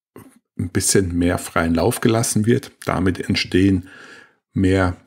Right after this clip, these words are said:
Nebenprodukte, damit entsteht mehr Sauerstoffkontakt. Äh, der Wein reift eben anders, es entstehen andersartige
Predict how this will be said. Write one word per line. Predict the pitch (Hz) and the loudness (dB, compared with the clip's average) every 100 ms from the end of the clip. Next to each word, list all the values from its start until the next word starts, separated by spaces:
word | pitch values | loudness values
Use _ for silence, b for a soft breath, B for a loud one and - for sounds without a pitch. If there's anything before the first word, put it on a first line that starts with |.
| _ _ _ | _ _ _
Nebenprodukte, | 98 95 127 131 - 123 - 120 - - 120 | 2 4 6 4 2 0 0 -2 0 2 2
damit | - 98 95 92 - | 0 0 0 -2 -4
entsteht | 101 92 - 90 90 - - _ | -4 -4 -4 -2 -2 -6 -18 _
mehr | - 90 90 92 85 _ _ B B B B | -6 -2 0 0 -2 _ _ B B B B
Sauerstoffkontakt. | - 92 123 123 - 117 - - 110 - 107 - - - - | 0 4 6 4 0 -2 -2 -2 -2 0 -4 -4 -12 -14 -6
Äh, | 98 92 90 87 - - _ _ | -4 -2 -2 -4 -8 -20 _ _
der | 95 85 | 0 2
Wein | 85 101 | 2 2
reift | 90 87 127 - - - | 2 2 0 -2 -4 0
eben | 113 | 2
anders, | 117 110 117 117 | 2 4 4 2
es | 110 - | -2 -2
entstehen | 92 90 - 95 95 | -4 -4 0 2 2
andersartige | - 95 104 - - 98 92 98 90 90 | 0 -2 -2 -4 -4 -6 -2 -2 2 0